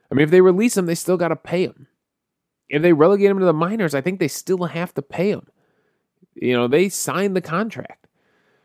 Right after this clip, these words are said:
So, yeah, unless someone wants, like you say in your email here, Ken, a weak hitting, uh, center fielder, uh,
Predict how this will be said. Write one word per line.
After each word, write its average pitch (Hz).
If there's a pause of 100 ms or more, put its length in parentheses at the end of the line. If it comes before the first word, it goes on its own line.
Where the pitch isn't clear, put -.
(120)
So, 156
yeah, 175
unless 147
someone 190
wants, 156
like 143
you 160
say 175
in 139
your 143
email 147
here, 107
Ken, 107
a 113
weak 113
hitting, 151
uh, 131
center 151
fielder, 120 (680)
uh, 123